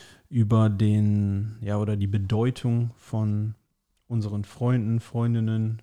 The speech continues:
Familie, Menschen um uns rum und ja, wie wir am besten es auch schaffen,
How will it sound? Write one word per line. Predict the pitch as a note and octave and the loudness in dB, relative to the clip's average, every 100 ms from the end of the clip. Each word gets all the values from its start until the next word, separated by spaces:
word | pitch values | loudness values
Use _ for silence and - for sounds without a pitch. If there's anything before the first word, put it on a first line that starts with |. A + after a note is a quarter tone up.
| - | -4
Familie, | G#2+ A2 A#2+ A2+ A2+ A2 | 0 2 4 2 2 0
Menschen | A2 A2+ A#2+ - A2+ | -2 -4 -6 -8 -8
um | A2+ | -6
uns | A2+ - | -6 -8
rum | A2+ A2 A2 A2+ _ _ _ _ _ _ | -4 -2 -2 -6 _ _ _ _ _ _
und | - A2 G#2+ G#2+ - - - | -6 -2 0 -2 -4 -8 -8
ja, | - A#2 G2+ | -6 -4 0
wie | G2+ A#2+ A#2 | 2 2 4
wir | B2+ D3 C#3+ | 4 2 2
am | A#2 G#2+ | 0 2
besten | A2 C#3 - - C#3 D3 D3 - | 2 0 -2 0 0 0 -2 -8
es | A#2 - | -8 -6
auch | A#2 | -6
schaffen, | - B2 B2 - C3 | -2 0 0 2 0